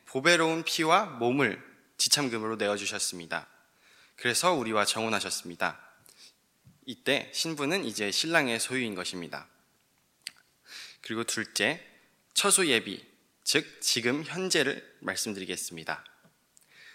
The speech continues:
신랑은 다시 아버지 집으로 돌아가서 신부와 함께 살 신혼방, 즉,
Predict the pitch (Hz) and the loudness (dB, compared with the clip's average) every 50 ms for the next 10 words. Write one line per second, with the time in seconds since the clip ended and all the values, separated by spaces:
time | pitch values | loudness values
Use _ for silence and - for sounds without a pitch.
0 | - _ _ _ _ _ _ _ _ _ _ _ _ _ - - - - 190 190 | -20 _ _ _ _ _ _ _ _ _ _ _ _ _ -4 -2 0 0 4 4
1 | 196 175 151 175 175 104 - - - - - 120 123 - - - - 110 123 156 | 4 6 6 4 0 -2 -4 -8 -10 -6 -2 0 2 2 2 4 4 6 6 6
2 | 175 175 165 143 123 117 123 113 120 117 - 101 98 92 92 92 - 156 156 110 | 6 6 4 0 0 0 0 -2 -2 0 2 4 4 4 4 2 0 0 -2 -2
3 | - - - - - 170 170 165 156 165 165 156 156 160 156 - 147 131 - - | -4 -4 -2 -2 0 0 -2 -2 2 4 4 4 4 2 -2 -2 -2 -2 0 2
4 | 160 180 180 - - - 180 180 175 156 - 95 - - - - - - - - | 0 0 2 0 0 0 0 -2 -2 0 0 0 0 0 -4 -20 -20 -20 -20 -20
5 | _ - - - 117 117 131 143 | _ -4 -2 -2 0 0 -2 -4